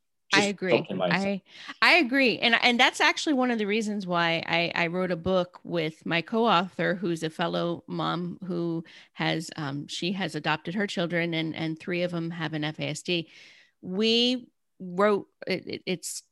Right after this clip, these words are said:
Speaker 1: being released, um, June fifteenth. It's called Blazing New Homeschool Trails, Educating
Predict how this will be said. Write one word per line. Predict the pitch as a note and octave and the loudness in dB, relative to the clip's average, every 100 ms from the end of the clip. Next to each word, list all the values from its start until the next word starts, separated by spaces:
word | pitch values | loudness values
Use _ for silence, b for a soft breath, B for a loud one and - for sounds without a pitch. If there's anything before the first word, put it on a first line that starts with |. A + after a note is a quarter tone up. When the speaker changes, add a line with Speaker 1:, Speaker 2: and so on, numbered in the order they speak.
| - | -2
Speaker 1:
being | G3+ F#3+ | 0 0
released, | F3+ F3+ F#3+ - - - | -2 -4 -4 -6 -14 -6
um, | E3 E3+ E3 F#3 _ _ | -6 -4 -8 -12 _ _
June | - F#3 | -2 -2
fifteenth. | F3+ G3 - F#3 G3+ | -2 -6 -4 -4 -4
It's | E3+ | -8
called | - F#3+ E3+ | -4 -4 -2
Blazing | F#3+ F3+ F#3+ G#3+ G#3+ | 2 2 2 0 -2
New | G3+ F3+ | 0 -2
Homeschool | F3+ D#3+ D#3 - F#3 E3+ | -2 -2 -4 -4 -6 -6
Trails, | - F4+ A3 G#3 A3+ - b b b b - | 0 2 4 4 0 -10 b b b b -6
Educating | G3 G#3+ - G3+ F3+ F#3+ G#3 | -4 -4 -4 -4 -2 -4 -6